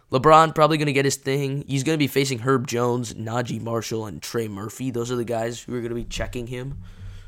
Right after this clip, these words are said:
Who, LeBron does good against length, especially when they're not that strong. Najee Marshall might give him trouble, maybe strength-wise, but LeBron's a smart guy. He's, he's gonna find a way to do his thing. A D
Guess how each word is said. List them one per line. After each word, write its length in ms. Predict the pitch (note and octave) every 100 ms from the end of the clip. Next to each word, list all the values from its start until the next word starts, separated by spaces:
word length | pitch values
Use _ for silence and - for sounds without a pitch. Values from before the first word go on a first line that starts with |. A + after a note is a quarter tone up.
| - -
Who, 440 | C3+ C3 B2 A#2+ _ _ _ -
LeBron 420 | B2+ C#3+ A3+ G#3+
does 220 | F#3 C3
good 280 | A#2+ B2 C#3
against 320 | A2+ A2 -
length, 480 | G2 A2+ C#3 - -
especially 360 | A2+ - B2 B2
when 160 | A#2 A2+
they're 80 |
not 220 | A#2 A2+ A2+
that 120 | A2
strong. 520 | - G#2+ A2 B2+ B2+ -
Najee 320 | A2+ C#3 C#3
Marshall 320 | A2+ A#2+ -
might 320 | B2 A2 B2 -
give 160 | C#3
him 140 | C#3+ C3+
trouble, 580 | - C#3+ D#3+ F3 - - - - - - -
maybe 220 | C#3 C#3+
strength-wise, 640 | D3+ - B2+ C3+ C#3+ D3 D#3+
but 240 | A#2+ - -
LeBron's 240 | C3 A#3
a 60 | F3+
smart 280 | - D3 -
guy. 140 | -
He's, 260 | - D#3 D3+
he's 200 | - F3+
gonna 160 | G#3 F#3
find 300 | D3+ D3+ D3
a 40 |
way 340 | B2+ B2 A#2+ - - - _ -
to 320 | C3+ B2 A#2
do 220 | A2+ A#2+
his 180 | G#2+ -
thing. 240 | - - - - - _ - _ _ - _ _ _ _ - - _ _ _ _ -
A 220 | D#3 E3+
D 480 | D3 D#3 E3+ E3+